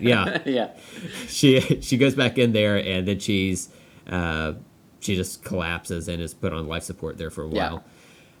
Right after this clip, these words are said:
Speaker 1: Um, and then she's revived there at the end, and, and, uh, I, I thought she was going to sacrifice herself.
Speaker 2: Yeah.
Speaker 1: But, uh, I, I, I was confused about that whole scene, about
Speaker 2: Uh-huh.
Speaker 1: who was doing what, until she got into the ship, and we actually see her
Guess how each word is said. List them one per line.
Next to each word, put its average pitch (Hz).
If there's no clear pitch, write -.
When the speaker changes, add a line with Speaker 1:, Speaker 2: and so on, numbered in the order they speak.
Speaker 1:
Um, 85
and 90
then 90
she's 85
revived 131
there 123
at 120
the 120
end, 101
and, 90
and, 85
uh, 82
I, 101
I 78
thought 185
she 139
was 110
going 107
to 90
sacrifice 90
herself. 80
Speaker 2:
Yeah. 98
Speaker 1:
But, 80
uh, 80
I, 139
I, 143
I 147
was 190
confused 160
about 127
that 107
whole 123
scene, 139
about 117
Speaker 2:
Uh-huh. 98
Speaker 1:
who 127
was 120
doing 107
what, 123
until 110
she 104
got 95
into 98
the 90
ship, 95
and 90
we 98
actually 92
see 92
her 85